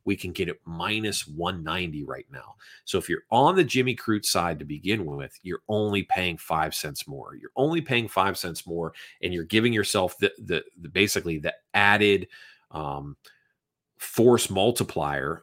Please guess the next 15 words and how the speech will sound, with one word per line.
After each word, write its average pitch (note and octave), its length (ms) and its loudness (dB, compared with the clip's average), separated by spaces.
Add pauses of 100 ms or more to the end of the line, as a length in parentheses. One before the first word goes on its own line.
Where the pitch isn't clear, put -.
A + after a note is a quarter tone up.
of F#2 180 2
Alonzo F2+ 480 0
Menifield, F2 540 -4
and F2+ 100 -6
you're F2 120 -4
giving F#2 260 -4
yourself F2 400 -6
ten E2+ 240 -6
minutes D2+ 260 -10
to - 80 -18
figure D2+ 380 -8
it A#1+ 60 -12
out, A1 260 -14
right? D#2+ 260 -10
So, E2 300 -4